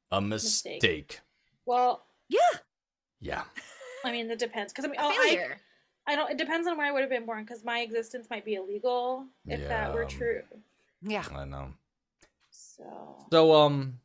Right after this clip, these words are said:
Speaker 1: Canadians, uh, to launch a month-long winter e-games online tournament. More than seventeen thousand dollars in prizes,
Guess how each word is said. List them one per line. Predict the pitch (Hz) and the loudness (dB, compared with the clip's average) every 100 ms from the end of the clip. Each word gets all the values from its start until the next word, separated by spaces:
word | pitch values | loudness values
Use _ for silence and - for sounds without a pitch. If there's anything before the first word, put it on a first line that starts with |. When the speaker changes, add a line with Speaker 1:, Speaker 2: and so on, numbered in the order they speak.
| _ - | _ 0
Speaker 1:
Canadians, | 190 254 285 214 175 147 | 2 4 4 2 2 4
uh, | 135 123 | 6 4
to | 127 | 0
launch | 139 135 - | 0 0 0
a | 113 | 0
month-long | 156 143 127 135 117 | -2 -2 -2 0 2
winter | 107 185 202 190 - | 2 2 0 -2 0
e-games | 170 208 107 78 - | 0 4 4 2 0
online | 131 131 135 180 | 2 2 0 -2
tournament. | - - 190 95 | -2 -2 -2 -2
More | 113 - | 4 4
than | 214 98 | 4 0
seventeen | - 170 262 294 - 254 | 2 4 4 2 0 -2
thousand | - 156 175 220 220 180 | -2 -2 0 0 0 0
dollars | 160 170 160 | 2 2 0
in | 117 | -4
prizes, | - 131 117 87 113 - | 0 0 2 0 -4 -6